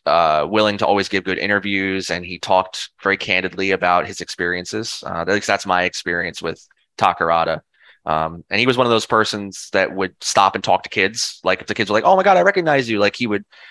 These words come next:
like, do a picture and talk to people. He, he just was really personable.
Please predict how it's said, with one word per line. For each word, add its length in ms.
like, 160
do 100
a 60
picture 480
and 80
talk 180
to 80
people. 240
He, 220
he 100
just 300
was 200
really 260
personable. 520